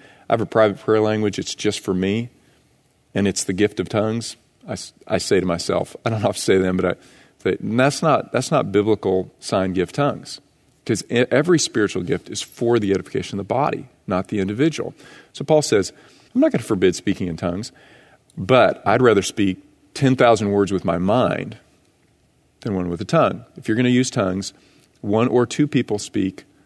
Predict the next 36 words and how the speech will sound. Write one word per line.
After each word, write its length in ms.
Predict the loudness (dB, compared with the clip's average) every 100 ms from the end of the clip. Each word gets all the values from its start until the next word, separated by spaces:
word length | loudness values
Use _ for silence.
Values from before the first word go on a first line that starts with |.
| _ _ _ _
in 160 | 2 4
order 440 | 6 6 4 0 -6
with 240 | -2 0
an 100 | 0
interpreter. 560 | -2 -2 -4 -2 -4 -6 _ _ _ _ _ _ _ _ _
So 300 | 2 4 6
I, 340 | 6 6 4
you 140 | 2 0
know, 60 |
when 80 | 0
folks 260 | 0 0 0
come 160 | -4
to 80 | -4
me 80 | -4
and 100 | -4
say, 120 | -2
"I 80 | 0
have 100 | -2
the 60 | -2
gift 200 | -2 -2
of 40 |
tongues," 320 | -6 -4 -4 -2
whatever, 220 | -2 0
I 80 | 0
just 160 | 0
say, 120 | -2
"Why 180 | 0 0
don't 60 | 0
you 60 |
just 200 | -2 -2
make 160 | -2 -2
sure 180 | 0 0
you 80 | 2
use 220 | 0 -2
it 100 | -2
biblically? 460 | 0 0 -2 -4